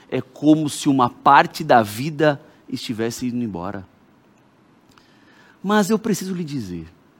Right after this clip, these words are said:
que a morte não tem a palavra final. A morte não é o fim de tudo. Existe uma continuação.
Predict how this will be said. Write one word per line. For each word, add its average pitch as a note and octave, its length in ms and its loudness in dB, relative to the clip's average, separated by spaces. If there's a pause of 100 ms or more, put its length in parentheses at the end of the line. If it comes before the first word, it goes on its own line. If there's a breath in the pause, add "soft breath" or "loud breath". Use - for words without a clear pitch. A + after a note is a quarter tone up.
(460 soft breath)
que - 160 2
a C3 100 6
morte C3 580 2 (180)
não E3+ 460 4
tem C3+ 460 0
a A#2 80 -2
palavra F#2 500 -2
final. D#2+ 400 -10 (1300 soft breath)
A F#3 60 -8
morte F#3+ 340 2
não D3+ 200 2
é C3+ 40 2
o B2+ 80 0
fim B2 280 -6
de G#2 120 -8
tudo. - 380 -14 (1160 soft breath)
Existe E3 600 0
uma E3 380 0 (220)
continuação. D#3+ 1300 -2